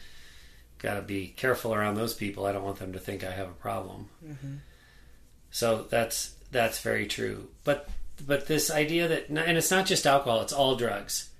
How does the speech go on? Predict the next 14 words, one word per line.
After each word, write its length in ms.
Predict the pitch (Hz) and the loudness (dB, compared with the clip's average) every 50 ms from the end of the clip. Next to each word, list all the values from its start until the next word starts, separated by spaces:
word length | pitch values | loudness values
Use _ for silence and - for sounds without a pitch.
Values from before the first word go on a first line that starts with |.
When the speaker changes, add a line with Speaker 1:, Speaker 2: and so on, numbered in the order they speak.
| - - - | -18 0 6
Speaker 1:
All, 380 | 151 151 156 151 160 156 - - | 8 10 10 10 8 4 2 2
all 460 | 131 135 139 139 139 131 131 131 123 123 | 4 6 8 8 8 6 4 2 2 4
recreational 720 | 127 135 127 - 139 127 120 117 110 113 - 110 101 98 | 4 4 4 4 4 4 4 4 2 2 0 -2 -4 -4
drugs, 420 | 98 98 95 95 - - - - - | -4 -4 -6 -6 -8 -8 -8 -6 0
all 560 | 113 117 117 117 117 117 113 113 113 - - - - - - - - - - | 2 4 6 6 6 4 2 0 -2 -4 -8 -16 -20 -20 -20 -20 -18 -4 0
illegal 680 | 143 131 131 127 135 135 123 127 131 123 120 120 120 - | 4 6 6 6 6 4 6 6 6 6 6 6 2 0
or 380 | 123 113 107 107 107 101 98 - - - - - - - - - - - | 0 0 0 0 -2 -4 -6 -8 -12 -20 -20 -20 -20 -20 -20 -20 -14 -8
now 460 | 120 117 113 113 117 117 110 110 - - - - - - - - - | -4 0 2 4 4 4 2 0 -2 -8 -14 -20 -20 -20 -20 -8 -6
increasingly 640 | 135 113 - - 135 127 - - 123 113 113 113 113 | -4 -4 0 2 2 2 4 2 0 0 0 0 0
legalized, 680 | 113 120 120 110 110 107 104 101 101 104 98 - - - | 2 2 2 2 2 2 2 2 2 0 -2 -4 -6 -4
but, 240 | 107 104 - - - - - - - - - - - - - - - - | -4 -4 -4 -6 -10 -16 -20 -20 -20 -20 -20 -20 -20 -20 -20 -20 -4 0
but 140 | 127 127 123 | 0 2 4
recreational 680 | 123 120 120 - 120 113 113 113 110 - - 110 104 | 4 4 4 2 2 2 2 2 2 0 -2 -2 -4
drugs. 440 | 101 104 104 101 98 98 - - - | -4 -4 -4 -4 -4 -6 -8 -8 -10